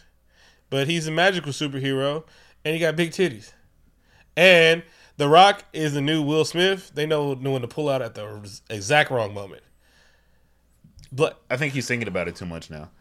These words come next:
Speaker 1: Yeah.
Speaker 2: And he's probably punching himself in the face for
Speaker 1: Oh,
Speaker 2: making
Speaker 1: no,
Speaker 2: this
Speaker 1: he
Speaker 2: movie.
Speaker 1: still can. He, he's The Rock. He can still say, "Okay, I'll be in the second one."
Speaker 2: He can.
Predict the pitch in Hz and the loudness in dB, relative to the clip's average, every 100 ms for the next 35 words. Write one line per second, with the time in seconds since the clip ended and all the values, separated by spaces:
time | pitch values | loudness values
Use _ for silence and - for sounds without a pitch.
0 | - 143 113 107 107 107 117 104 101 95 | -8 -6 -4 -6 -8 -2 -2 -2 -4 -6
1 | 98 95 95 90 90 85 82 80 78 73 | -8 -10 -12 -10 -8 -8 -10 -12 -14 -14
2 | - - 82 78 466 381 160 101 220 - | -18 -16 -10 4 6 6 2 0 -2 -2
3 | 147 160 117 143 233 240 - 196 170 156 | -2 -2 -4 0 0 0 -8 -8 0 2
4 | 123 170 165 - 160 160 147 170 165 160 | 2 -2 -6 -6 -4 -2 0 0 4 4
5 | 147 147 147 143 131 123 120 113 110 127 | 4 2 -2 -2 -4 -6 -6 -8 -12 -16
6 | _ _ _ _ _ 147 117 87 | _ _ _ _ _ -10 -8 -10